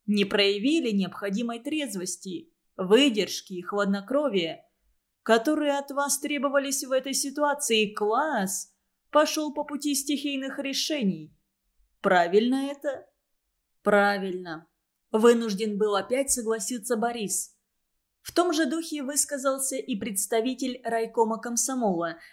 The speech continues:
заведующий отделом школьной молодёжи. Высокий, стройный физкультурник, подумал Борис, с тонкими чертами лица. Он всё время что-то записывал у себя в блокноте и потом, выступая,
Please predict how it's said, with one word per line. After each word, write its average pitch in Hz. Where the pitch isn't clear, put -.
заведующий 202
отделом 247
школьной 233
молодёжи. 208
Высокий, 240
стройный 247
физкультурник, 247
подумал 190
Борис, 185
с -
тонкими 277
чертами 247
лица. 247
Он 220
всё 226
время 240
что-то 233
записывал 247
у 247
себя 226
в 214
блокноте 247
и 247
потом, 220
выступая, 254